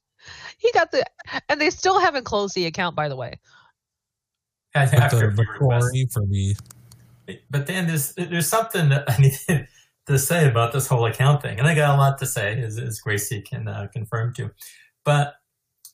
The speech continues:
Speaker 2: realize that there's four hundred twenty-four state reps in New Hampshire, right? You figure there's a minimum of at least two people running for each of those seats. And these elections take place every two years.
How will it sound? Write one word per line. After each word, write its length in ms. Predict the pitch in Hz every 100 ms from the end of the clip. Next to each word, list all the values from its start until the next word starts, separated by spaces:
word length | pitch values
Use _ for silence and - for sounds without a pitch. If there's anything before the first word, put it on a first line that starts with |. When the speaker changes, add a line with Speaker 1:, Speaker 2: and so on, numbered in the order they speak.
| -
Speaker 2:
realize 500 | 165 254 240 147 113
that 200 | 127 - 147
there's 200 | 135 -
four 160 | 254
hundred 260 | 196 202 170
twenty-four 440 | 156 143 135 123
state 320 | 113 117 110 113
reps 540 | 110 - - - - -
in 120 | 110
New 100 | 101
Hampshire, 480 | 98 95 92 - -
right? 200 | 107 123 - _ _ _ _
You 80 | 135
figure 280 | - 208 175
there's 220 | 156 131
a 60 |
minimum 580 | 131 160 220 - 110 90 - _
of 140 | 131 127
at 120 | -
least 260 | 139 - -
two 140 | 226
people 360 | - 147 139 123
running 260 | 131 131
for 180 | 123 135
each 240 | 143 135 -
of 60 |
those 240 | 113 110 -
seats. 440 | 208 - - - _ _ _ 160
And 100 | 226
these 140 | 254
elections 500 | 202 214 208 160 135
take 220 | 156 147
place 480 | - 165 139 - - _ _ _
every 260 | 113 107 117
two 180 | - 131
years. 480 | 160 139 95 -